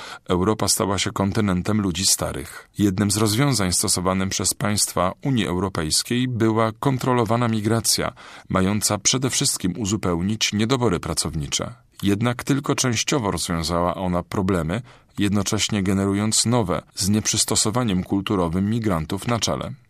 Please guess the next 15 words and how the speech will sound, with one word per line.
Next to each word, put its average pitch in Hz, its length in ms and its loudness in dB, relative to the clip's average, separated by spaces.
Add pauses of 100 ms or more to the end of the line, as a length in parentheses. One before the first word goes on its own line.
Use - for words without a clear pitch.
(100)
Wraz 110 360 2
z 95 60 0
wojną 127 380 2
na 98 100 2
Ukrainie 104 580 -2
problem 107 440 0
migracyjny 110 640 0
pojawił 98 420 -2
się 95 280 0
i 123 80 -4
w - 100 -6
Polsce. - 600 -2
Według 101 380 0
wstępnych - 500 0
szacunków 82 760 -4